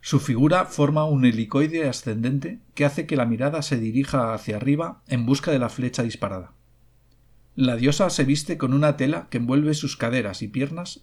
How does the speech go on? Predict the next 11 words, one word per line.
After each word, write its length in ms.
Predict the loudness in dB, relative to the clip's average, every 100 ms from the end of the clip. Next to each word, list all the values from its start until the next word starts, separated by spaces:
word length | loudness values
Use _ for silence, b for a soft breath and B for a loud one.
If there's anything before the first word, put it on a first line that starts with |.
| _
potenciando 680 | -2 -2 -2 -2 0 2 4
el 100 | 2
movimiento 540 | 2 0 0 0 0
en 100 | -2
torsión 340 | -2 -2 -2 -2
de 80 | -4
su 140 | -6
cuerpo. 320 | -8 -8 -14 -20 _ _ _ _ B B
Detrás 300 | -6 -2 -2
de 120 | 0
ella, 320 | 0 0 -4